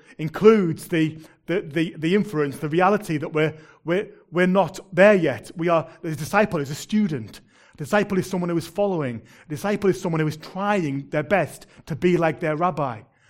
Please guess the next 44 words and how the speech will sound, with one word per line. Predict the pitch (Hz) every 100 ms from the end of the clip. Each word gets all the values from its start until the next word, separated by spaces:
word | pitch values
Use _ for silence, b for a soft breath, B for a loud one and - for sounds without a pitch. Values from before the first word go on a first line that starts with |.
| b -
That | -
every | 240 185 233 214
moment | 233 220 175 131 165
they |
are | 160
following | - 214 208 180 147 131 B B
so | - 220 220
closely | - 220 220 - 175
behind | 139 180 170
their | 156
rabbi | 175 151 131 127 B -
that | 240
they | 151
get | - -
covered | 214 196
in | 190 151
dust | 202 -
from | 156 151
his | -
sandals. | 185 165 135 123 - B B
That's | - - 170
what | 214
it | 196
means | 226
to | -
be | 160
a | 147
disciple. | 143 185 190 143 120 - B B 160
Um, | 151 147 B
not | 214 - -
to, | 190 -
"That's | 165 -
all | 147
right, | 190
I've | 135 139
made | 156
it, | 139 - 120
I've | 113
got | 143
my | 135 139
disciple | 120 135 131 127 117 - -
jumper." | 101 - - _ _ _ _ _ _ _ b b b
But, | 156
uh, | 175